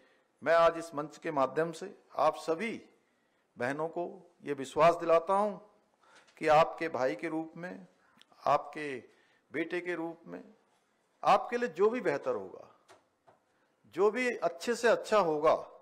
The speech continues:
वह सब करने के लिए हम लोग निश्चित रूप से आगे बढ़ेंगे, निश्चित रूप से उसको करेंगे। अंत में सभी को मैं एक बार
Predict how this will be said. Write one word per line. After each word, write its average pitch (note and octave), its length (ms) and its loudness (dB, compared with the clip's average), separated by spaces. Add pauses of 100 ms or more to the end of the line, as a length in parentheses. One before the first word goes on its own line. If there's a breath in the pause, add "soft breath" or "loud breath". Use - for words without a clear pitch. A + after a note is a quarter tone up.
(420)
वह E3+ 180 -2
सब G#3+ 300 -4
करने E3 320 -6
के E3 120 -8
लिए F#3+ 160 -8
हम C#3 200 -10
लोग F#3+ 380 -4 (300 soft breath)
निश्चित F3 380 -12
रूप D#3+ 140 -8
से E3+ 180 -10
आगे A#2+ 260 0
बढ़ेंगे, G2 460 -8 (340 soft breath)
निश्चित D#3+ 280 -10
रूप D#3 120 -6
से E3+ 140 -10
उसको D#3+ 220 -6
करेंगे। F3+ 420 -2 (480)
अंत F3+ 220 0
में F#3+ 300 0 (560)
सभी F3 240 4
को F#3 140 0
मैं D#3+ 220 -2
एक D#3+ 220 -6
बार E3+ 460 4